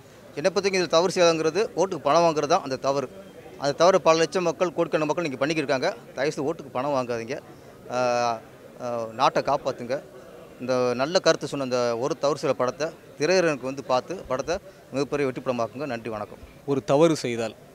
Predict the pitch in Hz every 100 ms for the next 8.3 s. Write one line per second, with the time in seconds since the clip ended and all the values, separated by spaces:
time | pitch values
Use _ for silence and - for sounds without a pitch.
0 | - 127 113 113 110 107 123 131 135 139
1 | 147 117 117 117 113 104 - - 104 104
2 | 101 120 - - 131 139 131 127 139 156
3 | 147 131 123 117 113 156 - - - -
4 | 131 151 147 131 117 127 123 123 107 151
5 | - - 127 120 - 135 113 117 120 120
6 | 123 110 110 110 151 117 107 101 98 113
7 | 117 120 120 107 110 110 - 127 131 147
8 | 135 139